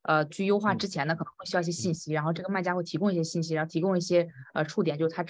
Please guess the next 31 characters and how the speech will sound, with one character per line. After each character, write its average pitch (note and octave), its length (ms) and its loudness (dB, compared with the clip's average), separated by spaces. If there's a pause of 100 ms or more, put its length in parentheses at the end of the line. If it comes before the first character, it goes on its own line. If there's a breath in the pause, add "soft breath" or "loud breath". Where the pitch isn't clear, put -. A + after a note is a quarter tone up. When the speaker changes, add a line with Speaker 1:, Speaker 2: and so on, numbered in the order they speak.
Speaker 1:
point， D#3 180 2
可 E3 60 -10
能 D3 100 -2
把 E3+ 120 -2
这 D#3+ 120 -2
些 D#3+ 200 4
数 E3 160 -2
据 E3 100 4
收 E3+ 160 0
集 F3 80 6
起 E3 140 -4
来 C#3 100 -2
之 D#3+ 140 -2
后 E3+ 180 2
呢， D3+ 100 0
我 C#3 80 -2
们 C3+ 160 -6
这 D#3 140 -2
个， C#3 240 -2 (300 loud breath)
呃， D3 180 2
其 D3+ 100 -4
他 E3 220 2
的 F3+ 80 6
优 F3 160 8
化 F3 160 4
都 D#3+ 100 4
是 E3 200 0
内 G3 100 4
部 E3 140 -2
进 D#3+ 160 -4
行， C3+ 280 -8